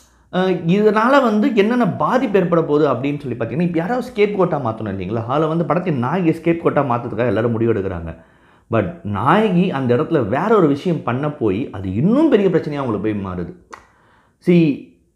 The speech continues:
இது வந்து ரியாலிட்டி உள்ள வந்து நடக்கிற ஒரு விஷயம். அது ரொம்ப கனகச்சிதமா வந்து ஸ்க்ரீன் பிளேல கொண்டு வந்து,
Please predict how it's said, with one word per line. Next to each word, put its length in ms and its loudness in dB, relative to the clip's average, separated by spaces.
இது 200 6
வந்து 240 2
ரியாலிட்டி 560 0
உள்ள 380 -2
வந்து 320 -2
நடக்கிற 420 0
ஒரு 80 4
விஷயம். 500 -6
அது 160 0
ரொம்ப 280 2
கனகச்சிதமா 760 0
வந்து 720 2
ஸ்க்ரீன் 180 0
பிளேல 220 0
கொண்டு 180 -2
வந்து, 400 -2